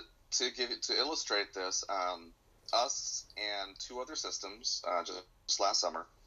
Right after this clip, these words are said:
were going, um, around the, kind of the East Coast, holding, uh, it was two different conferences we went to,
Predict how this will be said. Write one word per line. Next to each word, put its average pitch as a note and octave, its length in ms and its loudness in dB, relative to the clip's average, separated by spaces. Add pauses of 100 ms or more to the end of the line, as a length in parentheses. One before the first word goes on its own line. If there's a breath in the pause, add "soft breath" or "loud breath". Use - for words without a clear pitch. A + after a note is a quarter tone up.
(840 loud breath)
were G#2 300 6 (100)
going, A2+ 540 2
um, F#2 300 2 (600)
around F#2+ 500 0 (100)
the, - 60 -18
kind G2 140 -6
of F#2 60 -10
the F#2+ 140 -6
East G2+ 200 -4
Coast, E2+ 360 2 (240)
holding, A#2 720 4 (520)
uh, G2+ 200 6
it G2 60 -4
was G#2 120 -4
two - 140 -6
different - 260 -6
conferences G2 560 -4
we F#2+ 100 -10
went F2 180 -6
to, E2+ 120 -4